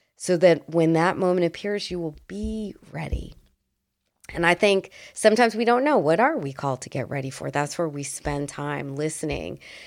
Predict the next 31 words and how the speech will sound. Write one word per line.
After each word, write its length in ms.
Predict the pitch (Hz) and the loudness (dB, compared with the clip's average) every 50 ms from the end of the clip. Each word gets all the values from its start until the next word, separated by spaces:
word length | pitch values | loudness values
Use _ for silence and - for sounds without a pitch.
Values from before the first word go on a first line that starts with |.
| - - _ | -20 -18 _
spend 440 | - - - - 185 185 185 196 196 | -12 -12 2 6 6 8 8 8 6
the 80 | 190 | 6
time 640 | 185 - - 165 165 165 165 160 160 156 156 156 - _ _ | 4 0 -4 -2 0 2 2 2 2 0 0 -2 -6 _ _
in 220 | - 151 147 143 139 | -10 -8 -6 -6 -6
silence, 800 | - - 143 143 143 139 143 143 139 139 139 143 - - - - - - - - - _ _ | -6 -6 -4 -2 -2 -2 -2 -4 -4 -6 -6 -8 -12 -16 -18 -18 -20 -20 -20 -20 -20 _ _
seeking 840 | - - - - - 220 233 262 285 285 - 208 170 156 151 147 | -12 -10 -10 -6 -2 -2 -2 -2 -2 -2 -2 -2 -2 -2 -4 -4
that 280 | 143 147 143 135 - - | -2 -2 -2 -2 -4 -6
vision. 680 | 131 135 147 143 143 135 - - 143 147 - - 135 139 _ - - - - - _ _ - | -6 -6 -4 -4 -4 -6 -8 -8 -8 -8 -10 -10 -12 -16 _ -20 -20 -20 -20 -20 _ _ 2
And 140 | 196 202 220 | 4 6 8
I 120 | 240 311 | 8 8
will 160 | 370 440 453 | 8 8 4
say 680 | - - - 339 330 330 302 220 170 156 151 123 - - _ _ _ | 4 4 6 6 8 8 8 8 6 6 4 2 -2 -10 _ _ _
the 100 | - 180 | -4 -4
things 460 | 170 - - 208 208 226 233 226 - - | -2 2 2 2 2 2 0 0 2 4
that 260 | 190 175 165 160 - - | 6 6 6 4 2 0
already 720 | - 156 151 151 160 160 180 208 208 147 120 120 - 73 - | 0 0 2 4 4 6 6 6 4 2 0 -6 -12 -12 -10
just 580 | - - 175 160 160 160 160 - - - - _ | -4 2 4 4 4 4 2 -2 -14 -16 -10 _
eight 340 | - 156 160 180 180 - _ _ _ _ _ _ | -4 -2 -2 -2 -4 -6 _ _ _ _ _ _
days 440 | 147 147 160 170 160 139 131 - - | -2 0 2 2 0 -2 -4 -6 -8
into 340 | - - 151 156 - - | -6 -4 -4 -4 -6 -4
the 100 | 160 160 | -4 -2
new 160 | 147 147 151 151 | -2 0 -2 -2
year 200 | 139 135 147 131 | -2 -2 -2 -2
that 140 | 139 135 | -4 -2
God 180 | - 135 139 135 | -2 0 0 0
has 160 | 135 135 - | -2 -4 -4
revealed 420 | 143 147 139 139 143 143 139 139 135 | -8 -8 -4 -4 -4 -4 -4 -4 -6
to 100 | - 151 | -6 -2
me 320 | 147 143 143 143 139 135 - - - - - - - - _ _ | 0 0 0 0 -2 -6 -10 -20 -20 -20 -20 -20 -20 -20 _ _
have 280 | - - 180 170 165 170 | -4 -2 -2 -2 0 0
been 360 | 190 196 196 202 214 214 | 0 2 2 2 0 -2